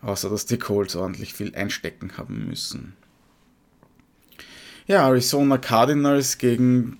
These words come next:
die Minnesota Vikings, das nächste Spiel. Äh, bei den Cardinals gibt's eigentlich nur David Johnson und Christian Kirk, die man so ein bisschen hervorheben kann. Äh, die haben halbwegs gepunktet, alles andere ist für Fantasy dieses Spiel relativ uninteressant gewesen.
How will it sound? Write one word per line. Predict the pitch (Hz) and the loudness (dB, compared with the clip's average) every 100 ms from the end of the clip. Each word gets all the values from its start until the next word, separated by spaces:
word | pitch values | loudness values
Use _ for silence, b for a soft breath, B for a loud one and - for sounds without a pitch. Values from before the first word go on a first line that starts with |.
| - | -2
die | |
Minnesota | 123 123 117 - 110 107 | 0 2 0 -4 -4 -2
Vikings, | 104 110 123 156 143 | 0 0 -2 -4 -4
das | - 143 | -6 -2
nächste | 139 131 143 | -4 -4 -10
Spiel. | - - 143 147 143 | -10 -4 -4 -2 -2
Äh, | 135 123 120 123 | 0 0 -2 -4
bei | |
den | 127 120 | -4 -4
Cardinals | - 110 127 127 123 123 | -2 -2 0 0 -2 -4
gibt's | 120 - | -10 -4
eigentlich | 113 110 110 | -2 -2 -6
nur | 117 | -6
David | 110 104 107 | -6 -6 -6
Johnson | - 110 127 127 | -4 -4 -4 -4
und | 117 | -4
Christian | - 113 - 110 | -6 -8 -8 -12
Kirk, | - 107 - | -4 -6 -4
die | 123 | -4
man | 120 117 | -4 -6
so | 127 123 | -10 -6
ein | 113 | -6
bisschen | 117 | -4
hervorheben | 123 120 - 117 120 123 | -6 -6 -2 -2 0 -4
kann. | 123 117 120 B B B B B B - | -4 -6 -6 B B B B B B -2
Äh, | 120 | 0
die | 117 120 | 2 2
haben | 113 | 0
halbwegs | 95 117 - - | 0 0 -2 -6
gepunktet, | 123 - 127 127 131 127 | -10 0 0 2 0 0
alles | 78 107 117 | -2 0 0
andere | 95 98 113 117 113 113 104 - | -2 -4 -2 0 2 2 0 -4
ist | - 123 - - - | -8 -6 -6 -8 -6
für | 120 | -6
Fantasy | - 113 113 117 - 120 123 123 107 - _ _ - | -2 -2 -2 -4 -4 0 2 0 -2 -8 _ _ -4
dieses | 123 113 | -2 0
Spiel | - - 117 | -2 0 2
relativ | 113 117 107 | 4 2 0
uninteressant | 127 160 180 175 160 156 139 131 | 0 2 2 0 0 2 0 0
gewesen. | 135 131 127 135 127 | 2 2 2 0 0